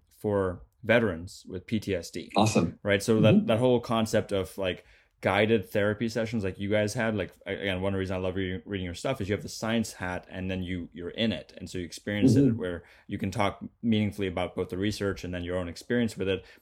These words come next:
Speaker 1: And you qualify it quite a bit by saying, "This is my experience and this is what the research
Speaker 3: Mm-hmm.
Speaker 1: says." So th-, she, and then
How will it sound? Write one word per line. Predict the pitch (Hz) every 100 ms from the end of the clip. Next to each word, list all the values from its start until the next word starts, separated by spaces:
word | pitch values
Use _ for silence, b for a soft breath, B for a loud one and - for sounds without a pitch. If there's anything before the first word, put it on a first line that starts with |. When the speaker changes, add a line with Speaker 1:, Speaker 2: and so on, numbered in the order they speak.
| _
Speaker 1:
And | 131 131
you | 113 101
qualify | - 107 107 104 95 90
it | 85
quite | - 95
a | 85
bit | 80 95 82
by | 87
saying, | 90 87
"This | 92
is | 87
my | 90 90
experience | 87 - - 85 80 82 - -
and | 90 85
this | 87
is | 87 82
what | 87 -
the |
research | 87 110 123 107
Speaker 3:
Mm-hmm. | 90
Speaker 1:
says." | 82 - b b b b
So | - 117
th-, | 98 - -
she, | - 151 143
and | 123
then | 113 110